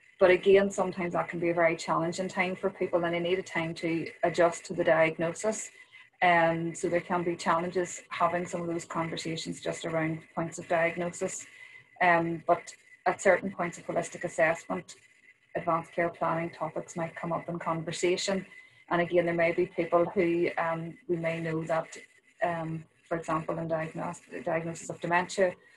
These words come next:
where people may, um, be beginning to lose capacity. So those are some of the cues of when we should think about advanced care planning,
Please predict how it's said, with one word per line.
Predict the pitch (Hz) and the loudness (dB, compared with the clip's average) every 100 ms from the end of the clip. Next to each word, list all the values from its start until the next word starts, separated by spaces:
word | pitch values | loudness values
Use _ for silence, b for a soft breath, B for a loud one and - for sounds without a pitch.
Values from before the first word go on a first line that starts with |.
| b | b
where | 170 | -2
people | 170 175 175 | 0 -2 0
may, | 175 165 170 - _ - | 0 0 -2 -10 _ -10
um, | 170 165 160 156 160 - _ _ _ _ - _ - - - - _ | -6 -4 -4 -6 -8 -14 _ _ _ _ -20 _ -18 -18 -20 -20 _
be | 185 170 170 160 - _ _ _ _ _ | 0 2 0 -4 -14 _ _ _ _ _
beginning | 180 170 175 | 2 2 0
to | - 165 | -2 0
lose | 156 160 | 0 0
capacity. | - 165 160 165 190 175 175 | -6 -4 -4 -4 -4 -4 -4
So | - 170 | -2 0
those | 185 196 196 | 2 2 0
are | |
some | 190 175 160 | -2 0 0
of | 165 | -2
the | 165 | -6
cues | - 160 156 | -4 -2 -2
of | 170 165 | -6 -6
when | 165 | -6
we | 165 | -6
should | - - | -10 -6
think | 160 160 | -6 -6
about | 160 151 151 - - B B B 160 | -4 -2 -2 -8 -18 B B B 0
advanced | 165 156 160 - | 2 2 0 -2
care | 165 160 | -2 -2
planning, | - 151 156 160 | -2 0 0 -2